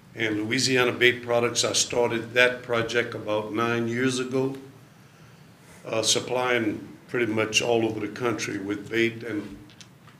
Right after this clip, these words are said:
uh, certainly this year is the first time that I ran out of bait in the country, basically. Ran out of bait. It's just a challenge, uh, at that company. I just don't have enough freezer storage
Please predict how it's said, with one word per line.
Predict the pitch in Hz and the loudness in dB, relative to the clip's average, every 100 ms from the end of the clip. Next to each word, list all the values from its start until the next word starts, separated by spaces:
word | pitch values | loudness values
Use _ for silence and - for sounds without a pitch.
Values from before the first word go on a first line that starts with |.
| - - - - - - - | -20 -20 -20 -20 -20 -18 -6
uh, | 113 | 0
certainly | - 151 143 131 123 | 4 6 6 4 2
this | 110 160 - | 6 6 6
year | 135 120 | 4 4
is | 117 - | 2 0
the | - | -4
first | - 131 123 - | -2 0 2 2
time | 127 120 117 | 0 0 0
that | 110 110 | 0 0
I | |
ran | 104 104 120 117 | 0 2 2 4
out | 117 113 | 4 2
of | 113 | 0
bait | 113 113 | -2 -2
in | |
the | 120 | -6
country, | 117 151 156 - 120 | -6 0 2 2 0
basically. | 107 117 113 - - - - - - - - - - | -2 0 2 0 -2 -12 -14 -14 -20 -20 -20 -20 -4
Ran | 113 117 107 | 0 2 2
out | 107 | 0
of | 104 | -2
bait. | 113 117 | -2 0
It's | 104 | 0
just | - 117 - - - - - - - - - - | -2 -2 -2 -4 -14 -20 -20 -20 -20 -20 -18 -10
a | 110 | 0
challenge, | - 160 156 127 104 101 98 - - - - - - - - - 127 | 4 6 6 4 2 -4 -6 -10 -14 -20 -20 -20 -20 -20 -20 -18 -8
uh, | 110 104 - | -6 -6 -6
at | 131 120 110 | -2 0 4
that | 120 120 | 4 4
company. | 131 117 120 113 | -4 -4 0 2
I | 110 | 2
just | 113 113 - | 2 0 0
don't | 123 107 | -2 -2
have | 110 107 | -2 -2
enough | 110 107 110 | -2 -4 -6
freezer | - - 147 139 107 113 | -10 -2 0 2 0 4
storage | - - 135 120 107 101 98 - | 4 4 0 -2 -2 -4 -6 -8